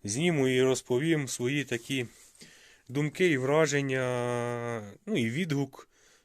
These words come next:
від експлуатації ось цього гранулятора. Постараюся, що, що с-, ну, якби спомню, то, то скажу, тому що багато що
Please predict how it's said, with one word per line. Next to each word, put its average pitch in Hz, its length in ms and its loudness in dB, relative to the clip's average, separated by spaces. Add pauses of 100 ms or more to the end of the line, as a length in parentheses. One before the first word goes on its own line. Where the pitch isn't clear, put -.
від 113 240 -2
експлуатації 127 1000 -2 (1500)
ось 104 140 -6
цього 139 260 4
гранулятора. 123 760 0 (840)
Постараюся, 101 880 -2 (840)
що, 120 280 -4
що - 180 -2
с-, - 180 -2 (260)
ну, 120 200 -6
якби 104 320 -4
спомню, - 1120 -4
то, 95 340 -8 (880)
то 156 120 4
скажу, 104 420 2
тому 107 240 -6
що 107 120 -10
багато 110 340 0
що 104 280 -8